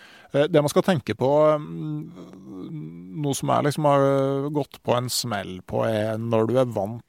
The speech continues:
til å være på sånn fjorten dagers treukersturer, eh, du, og har proviantert for det noen ganger. Og hvis du da går videre til sånn type Norge på langs, eller for det er jo Hilde gjorde med å gå New Zealand på langs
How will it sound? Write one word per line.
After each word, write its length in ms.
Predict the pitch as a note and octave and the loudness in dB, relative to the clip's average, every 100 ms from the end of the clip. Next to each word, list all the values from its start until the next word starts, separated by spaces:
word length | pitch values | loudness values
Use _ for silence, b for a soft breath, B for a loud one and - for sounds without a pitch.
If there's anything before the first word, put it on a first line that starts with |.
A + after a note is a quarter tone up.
| _ - | _ -4
til 240 | A#2+ B2+ | 0 2
å 40 | B2+ | 0
være 360 | G2 F2 F#2+ | -2 -4 -4
på 120 | B2 | -2
sånn 300 | A2+ G#2 G#2 A2 | -2 -2 -4 -4
fjorten 440 | C#3 B2 _ A2 F#2+ | -6 -6 _ -10 -4
dagers 440 | F2+ F2 G#2+ A2 - | -4 -4 -6 -4 -4
treukersturer, 880 | A#2+ F#2+ - F2+ G2 F#2+ C3 G3+ - b b b b b _ C3 | -2 -4 -6 -6 0 2 4 2 -2 b b b b b _ -4
eh, 640 | C3 - - - C#2 B2+ - A#1+ A#1+ - _ D3+ | 0 0 0 -2 -4 -6 -10 -12 -16 -20 _ -6
du, 140 | C3 | -4
og 480 | D3+ E3 F3 - A#2+ | -4 -6 -6 0 2
har 140 | A#2+ B2+ | 2 0
proviantert 720 | C3 B2+ B2+ B2 A2 A2+ - | 0 0 0 -2 -6 -8 -6
for 120 | B2+ | -2
det 120 | A2+ G2 | -2 -4
noen 220 | G2+ G2+ | -6 -6
ganger. 380 | G#2 G2 G#2+ A#2+ | -4 -4 -2 -2
Og 120 | A#2 A#2+ | -2 -4
hvis 120 | A2+ | -4
du 80 | C#3+ | -2
da 220 | B2+ B2+ | -2 -2
går 380 | C3+ B2+ C3 C#3+ | -2 -2 -2 -4
videre 760 | D#3+ D#3+ D3 G#2+ F#2 G#2 C3+ D#3 | -8 -8 -6 -6 -6 -2 -2 -2
til 80 | D3 | -4
sånn 200 | C3+ C3+ | -4 -2
type 280 | C#3+ - B2 | -2 -2 0
Norge 360 | C3 G#2 G2 - | 0 -2 -4 0
på 80 | |
langs, 380 | B2 E3 A3 - C#3+ | 2 2 2 -2 -2
eller 200 | C3 B2 | -2 -2
for 180 | C3+ | -4
det 400 | B2+ C#3+ D#3+ C#3+ | -4 -10 -6 0
er 200 | B2+ A#2 | 2 2
jo 100 | A#2+ | 2
Hilde 260 | A#2+ A2+ G#2 | 0 -2 -4
gjorde 240 | F#2+ G2+ | -4 -4
med 140 | C3 C3 | -4 -4
å 60 | A#2 | -4
gå 160 | A2 | -4
New 140 | A#2 B2 | -4 -8
Zealand 400 | A2+ G2 F#2 G2+ | -8 -6 -6 -6
på 80 | B2+ | -6
langs 320 | B2+ E3+ - | -4 -6 -8